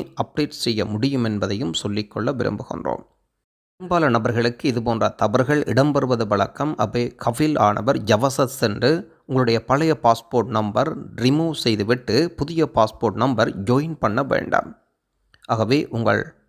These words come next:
பாஸ்போர்ட்டை நீங்கள் கபிலுடன் கொடுங்கள். பல நண்பர்களுக்கு இது போன்ற சம்பவம் இடம்பெற்றிருக்கின்றது. அவர்கள் கபிலிடம் தான் கொடுத்திருக்கின்றார்கள். கபில் ஆனவர்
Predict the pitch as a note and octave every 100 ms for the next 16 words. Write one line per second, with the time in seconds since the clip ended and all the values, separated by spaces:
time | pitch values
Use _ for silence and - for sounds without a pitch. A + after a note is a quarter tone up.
0 | _ A#2+ B2+ - A2+ C#3+ A#2+ A2 G#2+ -
1 | G#2+ B2+ B2 C3 G#2+ - - D#2 - _
2 | _ _ _ _ _ _ _ - A#2+ G#2
3 | G2 B2 C#3 C3 C#3 C3 D3 A2 G#2+ C3
4 | C3+ B2+ A2 G#2+ G2+ F#2 G2 G2+ G#2+ A#2+
5 | C3 C#3+ C#3+ C3+ A#2 A2+ A2+ A2 - G#2
6 | B2 B2+ B2 A#2 G#2 G#2+ G#2 G2+ A#2+ A#2
7 | - C3 B2+ B2+ C3+ - A2 A2+ G#2 G#2
8 | B2 G#2